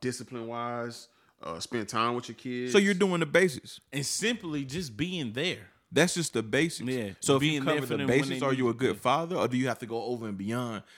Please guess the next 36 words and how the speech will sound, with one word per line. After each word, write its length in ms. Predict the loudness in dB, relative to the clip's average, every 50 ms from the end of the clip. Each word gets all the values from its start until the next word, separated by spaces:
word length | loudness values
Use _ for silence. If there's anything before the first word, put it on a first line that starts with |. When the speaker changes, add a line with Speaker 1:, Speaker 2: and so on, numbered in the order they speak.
| -20 _ -6
Speaker 2:
to? 140 | -4 -4 -4
'Cause 160 | -2 -4 -2
you 120 | -2 0
said 260 | 2 2 0 0 2 0
you're 100 | 0 0
amazing 540 | 0 0 0 0 0 -2 -4 -6 -8 -10 -12 _ -20 -18 -12
and 100 | -8 -6
you 80 | -6 -6
said 300 | -4 -4 -4 -4 -4 -6
you're 80 | -8
good. 480 | -10 -10 -6 -4 -4 -4 -4 -6 -10 -16 _ _ _ _ _ _
So 480 | -6 -2 0 2 2 2 0 -2 -6 -10 _ _ _ _ _
Speaker 1:
in 120 | -12 -8 -4
some 240 | 0 0 0 0
aspect, 480 | 0 0 0 0 -2 -4 -6 -6 -6 -6
everybody 400 | -6 -6 -6 -4 -4 -4 -2 -2
in 80 | 0 2
this 80 | 4
Speaker 3:
Yeah, 60 | 4
Speaker 1:
room 80 | 6 6
Speaker 3:
that's 160 | 4 4 2 2
what 60 | 0
I'm 40 | 0
Speaker 1:
did 60 | 0 2
Speaker 3:
saying. 260 | 2 2 2 0 -2
Speaker 1:
not 20 | -4 -6
have. 400 | -6 -4 -4 -4 -4 -6 -8 -4
Speaker 3:
To 180 | 0 2 2
me, 380 | 2 2 2 2 2 2 2 0 0
I 120 | -2 -2
feel 220 | -2 -2 -2 -2 -2
like 200 | -2 -2 -2 -4
I'm 160 | -4 -2 -4
an 80 | -4
amazing 520 | -4 -4 -4 -4 -2 -2 -4 -4 -6 -6 -8
father, 420 | -6 -6 -6 -6 -6 -10 -14 -18